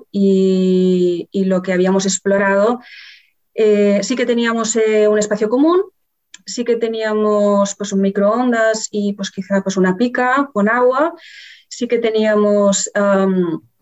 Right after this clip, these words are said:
eh, pues, dijéramos, ¿no? Como, como el espacio, pero no teníamos una cocina con fogones,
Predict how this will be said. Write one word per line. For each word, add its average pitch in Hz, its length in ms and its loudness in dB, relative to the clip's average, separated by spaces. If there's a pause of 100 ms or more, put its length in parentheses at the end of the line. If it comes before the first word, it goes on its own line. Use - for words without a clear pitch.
(480)
eh, 202 200 -6
pues, 190 140 -4
dijéramos, 185 400 -2
¿no? 254 240 0
Como, 190 340 0
como 190 200 0
el 196 60 0
espacio, 220 500 -4
pero 208 180 0
no 202 220 2
teníamos 185 340 2
una 180 160 0
cocina 180 400 -2
con 175 140 -2
fogones, 208 720 0